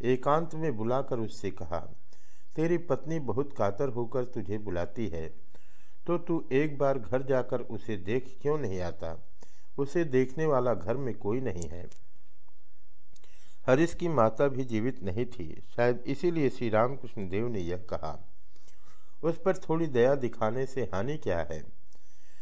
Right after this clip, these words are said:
हरीश हाथ जोड़कर बोला, "महाराज, दया दिखाने का स्थान वह नहीं है।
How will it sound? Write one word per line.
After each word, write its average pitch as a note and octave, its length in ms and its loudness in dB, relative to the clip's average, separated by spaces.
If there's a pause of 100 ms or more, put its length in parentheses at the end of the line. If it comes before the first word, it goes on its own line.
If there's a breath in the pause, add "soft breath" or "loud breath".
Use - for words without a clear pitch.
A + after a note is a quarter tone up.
(220 soft breath)
हरीश D#3+ 360 0
हाथ B2 240 2
जोड़कर B2+ 440 2
बोला, F#2+ 340 0 (300)
"महाराज, G#2 460 0 (580 soft breath)
दया D#3+ 240 6
दिखाने D3 480 0
का C3+ 220 2
स्थान B2 380 -2
वह G#2 160 0
नहीं G2+ 280 0
है। D#2+ 200 -2